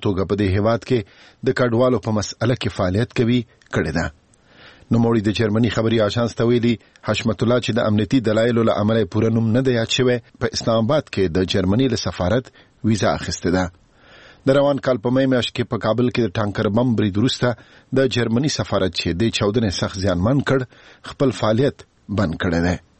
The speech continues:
د جرمني د کډوالو فدرالي ادارې د روان کال په اوړي کې په داسې وخت کې حشمت الله له دې هیواد څخه وویست چې د هغه د ویستلو د مخنیوي په هدف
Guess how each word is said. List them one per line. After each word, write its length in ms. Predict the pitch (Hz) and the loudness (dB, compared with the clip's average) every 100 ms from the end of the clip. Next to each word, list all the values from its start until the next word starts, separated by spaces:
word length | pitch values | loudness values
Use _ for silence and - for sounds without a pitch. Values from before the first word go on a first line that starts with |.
| _ - - | _ -20 -2
د 120 | 135 131 | 0 2
جرمني 300 | 131 131 139 | 2 2 2
د 80 | 131 | 2
کډوالو 360 | 131 123 127 123 | 2 2 2 0
فدرالي 400 | 127 113 117 127 123 | -2 0 2 2 2
ادارې 260 | 113 117 113 | 2 2 2
د 60 | 110 | 2
روان 200 | 113 120 120 | 2 0 0
کال 120 | 110 - | -2 -2
په 40 | |
اوړي 260 | - 135 127 | 2 2 2
کې 80 | 104 92 | 0 0
په 60 | 101 | 0
داسې 200 | 90 110 | 0 0
وخت 140 | 120 - | 0 0
کې 120 | 123 | -2
حشمت 360 | 101 92 101 92 | 0 -2 -2 0
الله 160 | 104 117 107 | 2 2 2
له 40 | 104 | 0
دې 60 | 90 | 0
هیواد 260 | 101 104 - | 0 0 -2
څخه 140 | - | -2
وویست 300 | 113 131 123 - | 2 2 0 0
چې 100 | 135 - - - - - | -2 -2 -14 -20 -10 -6
د 60 | 98 | -2
هغه 180 | 110 117 | 0 2
د 80 | 117 | 2
ویستلو 380 | 107 - 143 120 | 0 0 0 2
د 100 | 107 | 0
مخنیوي 340 | 98 117 156 - | -2 0 0 0
په 100 | 85 | -2
هدف 240 | 90 82 | -2 -4